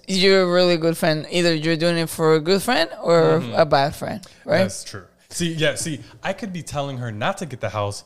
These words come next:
Speaker 2: because I don't want her to be better than me, because I don't want her to succeed. I don't want her to be more successful.
Speaker 1: Which this brings stuff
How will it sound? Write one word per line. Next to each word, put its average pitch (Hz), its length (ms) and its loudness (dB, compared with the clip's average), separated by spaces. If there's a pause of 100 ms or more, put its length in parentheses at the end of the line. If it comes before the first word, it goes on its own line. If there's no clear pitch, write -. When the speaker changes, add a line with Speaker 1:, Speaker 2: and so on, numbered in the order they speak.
(160)
Speaker 2:
because 117 280 -10
I 123 100 -4
don't 123 120 -6
want 117 220 -4
her 110 180 -6
to - 180 -14
be 101 120 -14
better 98 280 -6
than 110 140 -12
me, 92 220 -18 (220)
because 113 280 -10
I 117 80 -4
don't 113 140 -4
want 107 160 -6
her 107 100 -6
to - 160 -14
succeed. 107 680 -8
I 120 60 -4
don't 113 120 -6
want 113 140 -4
her 110 80 -8
to 101 100 -10
be 104 100 -8
more 110 160 -6
successful. - 720 -6 (240)
Speaker 1:
Which 190 300 2
this 196 260 4
brings 175 640 4
stuff - 640 2